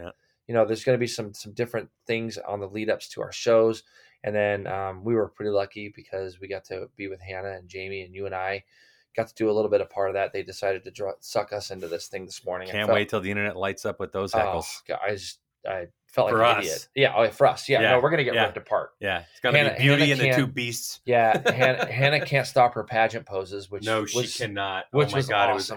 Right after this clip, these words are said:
Speaker 1: absolutely wonderful to see
Speaker 2: Jamie's
Speaker 1: that.
Speaker 2: just Jamie. She's just, like,
Speaker 1: Yeah,
Speaker 2: she's a gem.
Speaker 1: Jamie Howe's the best.
Speaker 2: Yep, Jamie Howe is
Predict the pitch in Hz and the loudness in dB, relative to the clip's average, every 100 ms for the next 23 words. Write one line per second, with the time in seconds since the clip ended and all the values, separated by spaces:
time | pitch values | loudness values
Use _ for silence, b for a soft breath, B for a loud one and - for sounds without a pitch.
0 | 107 104 - 104 90 95 95 95 127 143 | 0 0 -4 -10 -8 -8 -10 -8 0 2
1 | 160 147 107 131 123 110 107 113 127 131 | 2 2 0 0 -2 -4 -6 -8 -4 -4
2 | 120 - - _ - 101 95 _ - 90 | -2 -6 -8 _ -6 -6 -6 _ -10 -4
3 | 90 107 90 104 98 101 92 92 82 78 | -4 -4 -8 -2 -2 -2 -2 -2 -4 -8
4 | 87 85 113 - 113 120 113 101 92 | -10 0 0 0 -2 -2 0 -2 -4